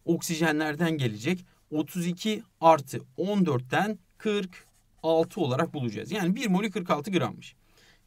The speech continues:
Diğer bileşenimiz nedir? S O üç. Yani otuz iki kükürtten gelecek. Üç çarpı on altı da oksijenlerden gelecek ve buradan da otuz iki, buradan, e, kırk sekiz de buradan seksen olarak da bunu hesaplayacağız.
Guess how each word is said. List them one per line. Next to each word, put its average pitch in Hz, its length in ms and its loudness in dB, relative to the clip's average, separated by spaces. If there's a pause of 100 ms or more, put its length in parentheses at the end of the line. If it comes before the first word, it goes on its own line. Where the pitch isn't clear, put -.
(140)
Diğer 262 300 6
bileşenimiz 135 540 0
nedir? 226 340 -4 (320)
S 180 120 -4
O 190 160 0
üç. 127 240 -6 (320)
Yani 156 380 4
otuz 170 320 -4
iki 175 240 -4
kükürtten 160 580 -2
gelecek. 135 480 -2 (300)
Üç 185 200 -2
çarpı 175 300 2
on 175 100 2
altı 165 280 -2
da 156 40 -2
oksijenlerden 165 840 -2
gelecek 131 360 -4
ve 135 140 -6
buradan 139 360 -2
da 139 40 -4
otuz 151 380 -8
iki, 180 420 -6 (280)
buradan, 156 440 0
e, 135 80 -10
kırk 170 220 -8
sekiz 123 300 -8
de 127 140 -4
buradan 185 400 0 (220)
seksen 185 460 0
olarak 127 340 -2
da 202 120 4
bunu 190 180 2
hesaplayacağız. - 640 -4